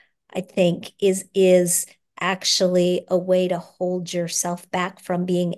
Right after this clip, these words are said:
able to enjoy those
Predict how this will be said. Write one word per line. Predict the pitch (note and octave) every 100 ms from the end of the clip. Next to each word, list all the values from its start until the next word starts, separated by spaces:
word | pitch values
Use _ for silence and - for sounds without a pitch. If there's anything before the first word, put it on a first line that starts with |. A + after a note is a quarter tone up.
| -
able | F3+ F3 F3
to | - - F3+ E3+ E3+ E3+ _ _ -
enjoy | F#3 E3 - F#3 G3+ A3 F#3 F3+ F#3 F#3 - - _
those | F#3 F#3 F3+ F3+ F3+